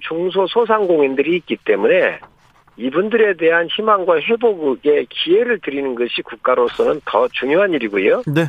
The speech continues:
Speaker 1: 이 부분은 여야가 대선 기간에 다 합치했던 내용들입니다. 그렇기 때문에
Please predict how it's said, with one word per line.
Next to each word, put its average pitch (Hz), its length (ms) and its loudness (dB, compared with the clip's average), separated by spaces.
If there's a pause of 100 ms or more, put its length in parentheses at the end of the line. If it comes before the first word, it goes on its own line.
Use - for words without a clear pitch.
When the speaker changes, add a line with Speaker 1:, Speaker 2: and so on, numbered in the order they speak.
(360)
Speaker 1:
이 233 220 2
부분은 139 420 0
여야가 127 640 2
대선 131 360 0
기간에 117 440 0
다 - 220 -4
합치했던 - 840 -2
내용들입니다. 117 800 0
그렇기 117 340 0
때문에 117 440 0